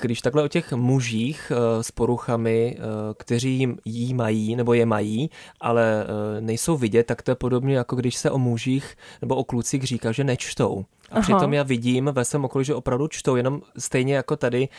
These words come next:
Speaker 1: eh, se o tom nechtějí bavit.
Speaker 2: Aha, aha.
Speaker 1: Takže nevím, jestli tam se dá najít něco hlubšího v tomto, ale teď, jak to vyprávíte, tak mě to napadlo,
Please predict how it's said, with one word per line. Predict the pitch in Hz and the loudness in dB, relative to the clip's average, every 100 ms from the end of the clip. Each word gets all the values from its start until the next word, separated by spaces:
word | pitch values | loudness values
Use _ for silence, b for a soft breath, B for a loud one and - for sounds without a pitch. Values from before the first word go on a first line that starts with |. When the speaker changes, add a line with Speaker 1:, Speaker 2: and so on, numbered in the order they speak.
| B B B | B B B
Speaker 1:
eh, | 127 123 123 120 120 135 | -4 -2 0 0 0 -4
se | 135 | -2
o | 135 | 0
tom | 156 | 2
nechtějí | 156 - 156 170 | 0 0 -2 0
bavit. | 165 143 - - 208 | 0 -2 -4 -6 0
Speaker 2:
Aha, | 202 214 214 | 2 2 0
aha. | 220 208 294 | 0 0 -2
Speaker 1:
Takže | - 117 127 | -4 -4 -2
nevím, | 135 143 | -2 -2
jestli | - 147 | -2 -2
tam | 139 143 - | -2 -2 -8
se | - 139 | -4 -2
dá | 131 | -2
najít | 131 131 135 | -2 -2 -4
něco | 120 170 | -4 -2
hlubšího | 143 131 - 123 120 | -2 -2 -4 -2 -2
v | - | -2
tomto, | 120 117 120 | -6 -2 -4
ale | 120 | -4
teď, | 123 - | -8 -10
jak | 131 117 - | -8 -8 -4
to | 127 | -4
vyprávíte, | 120 - 123 120 120 120 | -2 -2 -2 -2 -4 -6
tak | 117 | -4
mě | 117 | -4
to | 143 | -2
napadlo, | 131 - 117 113 113 | -4 -2 -2 -2 -6